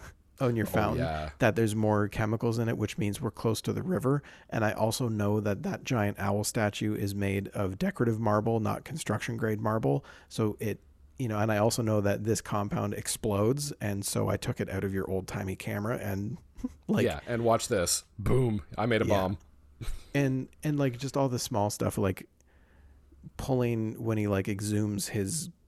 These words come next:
Speaker 1: great grandfather's, you know, bones,
Speaker 2: Bones.
Speaker 1: and pulls the, the, like, the granite, which is, like, part of the, uh,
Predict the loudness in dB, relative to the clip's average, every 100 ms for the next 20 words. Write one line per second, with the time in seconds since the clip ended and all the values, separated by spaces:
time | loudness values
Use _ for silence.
0 | -6 -4 -2 -2 -2 -2 0 0 0 -2
1 | -6 -12 -20 _ -20 -20 -20 -20 -20 -20
2 | -20 -8 -4 -4 -4 -8 -14 _ _ -12
3 | 2 4 4 2 0 -4 -8 -12 -16 -20
4 | -20 -12 -2 0 0 -2 -6 -12 -16 -20
5 | -20 -20 -8 0 4 6 4 2 4 4
6 | 4 2 0 -4 -10 -16 _ -20 _ -20
7 | -20 -8 -2 0 0 -4 -6 -2 0 2
8 | 2 0 -10 _ _ -20 -20 -20 -18 -2
9 | -2 0 -2 0 -2 -2 -4 0 0 0
10 | 0 0 0 -6 -12 -6 -4 -4 -6